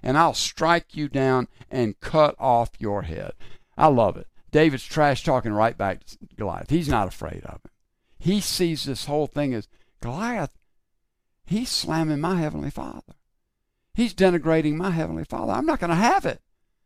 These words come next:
I don't see this giant." All Saul and his army can see is this giant. All David can see is his heavenly Father. And here's our little sketch. And I, I think this is actually pretty good. I think I ought to get some type of an award for this, by the way.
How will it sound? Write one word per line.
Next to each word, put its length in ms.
I 100
don't 200
see 240
this 240
giant." 640
All 420
Saul 560
and 300
his 160
army 260
can 120
see 240
is 140
this 140
giant. 420
All 240
David 400
can 140
see 380
is 160
his 160
heavenly 320
Father. 400
And 140
here's 240
our 180
little 360
sketch. 540
And 120
I, 200
I 280
think 240
this 180
is 80
actually 300
pretty 260
good. 300
I 80
think 200
I 60
ought 140
to 80
get 180
some 200
type 280
of 120
an 100
award 440
for 120
this, 240
by 180
the 80
way. 200